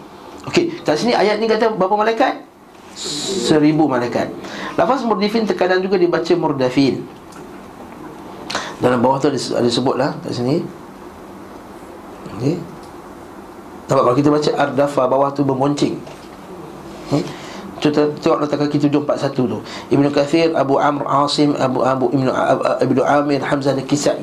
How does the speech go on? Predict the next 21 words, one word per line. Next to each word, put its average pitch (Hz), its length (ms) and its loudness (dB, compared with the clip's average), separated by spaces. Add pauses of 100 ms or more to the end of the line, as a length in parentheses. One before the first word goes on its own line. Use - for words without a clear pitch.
Yang 117 160 -2
ni 151 80 4
mesti 156 180 2 (140)
kiraat-kiraat - 640 2
semua 156 160 2
ni 175 80 4
lah. 180 80 2 (480)
Okey, 196 160 2 (600)
membaca 147 280 4
dengan 156 240 4
lafaz 147 360 0
murdifin. 135 600 0
Sementara 135 320 0
Nafi' 151 480 0
dan 123 160 0
Abu 131 160 2
Bakar 165 320 0
membaca, 127 440 0
beriwayatkan 135 360 2
daripada 123 240 2
Asim 185 400 2